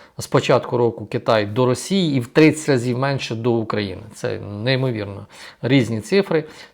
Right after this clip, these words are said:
І дуже кортить, аби цього Китай не робив далі. Але, звісно, що він буде спекулювати своїм впливом на Росію, на Україну, на весь світ. Ймовірніше, саме тому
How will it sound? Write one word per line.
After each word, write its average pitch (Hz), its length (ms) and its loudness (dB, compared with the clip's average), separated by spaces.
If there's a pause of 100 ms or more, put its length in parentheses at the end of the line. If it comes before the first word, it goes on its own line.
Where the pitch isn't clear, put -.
(140)
І 131 280 0
дуже 131 360 0
кортить, 135 440 -2
аби 117 380 0
цього 131 400 0
Китай 120 380 0
не 117 100 -2
робив 110 260 -2
далі. 95 280 -2
Але, 226 220 0
звісно, 147 340 -2
що - 200 -8
він 123 160 -4
буде 107 220 -4 (280)
спекулювати 117 720 0
своїм 110 440 -6
впливом 147 540 -2 (360)
на 123 180 2
Росію, 120 500 -4
на 104 140 -6
Україну, 113 420 -6
на 104 140 -6
весь 113 340 -4 (380)
світ. - 440 0 (260)
Ймовірніше, 123 680 0
саме 107 300 -2
тому 156 540 -2